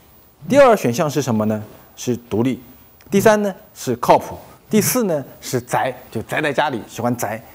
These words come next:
第五呢，是逗逼。这是他们自己的看待，所以他们认为自己是一批能够自己掌握命运和掌握时间的人。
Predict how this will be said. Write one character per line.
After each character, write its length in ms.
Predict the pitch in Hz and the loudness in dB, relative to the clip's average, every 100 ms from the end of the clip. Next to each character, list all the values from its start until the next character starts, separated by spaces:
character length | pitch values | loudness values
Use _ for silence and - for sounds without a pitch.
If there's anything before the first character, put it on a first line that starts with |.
| - _ - | -20 _ 0
第 120 | 262 | 2
五 160 | 196 131 | 2 0
呢， 220 | 143 156 - - - | -2 -4 -10 -20 -14
是 160 | - | -10
逗 160 | 131 151 | -2 0
逼。 180 | 139 135 - | 0 -6 -8
这 140 | - 285 | 0 0
是 100 | 196 | 2
他 160 | - | 0
们 120 | 190 170 | 0 0
自 160 | 233 | -2
己 120 | 131 | -4
的 80 | 110 104 | -6 -4
看 180 | 131 | -2
待， 100 | 101 | -2
所 140 | 95 190 | -2 -4
以 40 | |
他 180 | - 277 | 0 2
们 260 | 285 240 - | 2 0 2
认 240 | 277 220 | 4 4
为 160 | 156 143 | 4 2
自 200 | - 185 | 0 -2
己 180 | 127 117 | -2 -2
是 220 | - 170 | -2 -2
一 160 | 160 | -2
批 420 | 151 - 160 160 156 - - _ | -4 -4 -2 -2 -4 -12 -20 _
能 260 | 120 139 196 | -2 0 2
够 180 | 233 190 | 4 4
自 180 | 208 | 0
己 140 | 165 175 | -2 -2
掌 280 | 147 95 107 | -2 -2 0
握 180 | 139 135 | 0 2
命 340 | 208 208 170 | 4 4 2
运 280 | 139 117 104 | 0 0 0
和 160 | - | -2
掌 260 | 127 87 101 | -2 -2 -2
握 220 | 123 117 | -2 -2
时 260 | 104 113 113 | -4 -6 -4
间 180 | 143 135 | -2 -2
的 60 | |
人。 200 | 101 90 | -4 -10